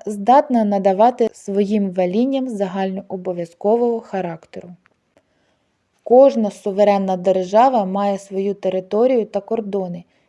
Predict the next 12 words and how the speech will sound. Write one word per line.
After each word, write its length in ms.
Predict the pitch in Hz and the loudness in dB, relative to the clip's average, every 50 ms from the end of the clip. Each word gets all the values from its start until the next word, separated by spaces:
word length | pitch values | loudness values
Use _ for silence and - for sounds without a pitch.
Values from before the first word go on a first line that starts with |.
| _ _ - | _ _ -10
які 280 | 185 180 185 - 226 | -10 -8 -4 -2 0
можуть 400 | 220 220 233 233 220 220 208 - | 2 2 2 0 -2 -4 -8 -6
розширюватися 1080 | 196 196 190 185 - - - 208 226 247 254 247 214 214 208 - 190 185 - - 190 190 - | -6 -6 -6 -6 -8 -8 -4 0 2 2 2 0 -2 -4 -6 -6 -12 -12 -10 -10 -12 -12 -10
або 280 | - 190 185 185 214 220 | -10 -10 -6 -4 -4 -4
звужуватися, 880 | 202 208 208 220 214 190 185 190 185 180 185 - 180 - - 185 180 - _ _ _ _ _ _ _ - | -4 -4 -4 -4 -4 -4 -4 -8 -10 -10 -12 -14 -20 -18 -16 -18 -18 -18 _ _ _ _ _ _ _ -8
проводить 480 | - 208 214 233 285 269 226 233 202 | -4 -2 2 2 2 2 2 -2 -6
власну 500 | 208 196 208 214 233 262 254 - 233 220 | -4 0 2 2 2 2 0 -4 -6 -4
незалежну 680 | 202 196 190 190 196 196 202 220 240 247 233 214 202 196 | -4 -4 -4 -4 -2 0 2 2 2 0 -2 -6 -8 -6
внутрішню 720 | 190 202 214 240 247 240 233 220 214 - - 208 208 208 - | -4 -4 -2 -2 -2 -4 -6 -8 -8 -8 -8 -8 -8 -8 -8
і 100 | 220 202 | -10 -10
зовнішню 640 | 185 190 208 226 240 220 208 196 - - 190 185 | -6 -2 0 0 0 0 -4 -8 -8 -12 -14 -14
політику 640 | 180 - 190 180 180 214 254 247 240 220 220 202 196 | -12 -10 -10 -6 -4 -4 -4 -4 -6 -10 -8 -10 -12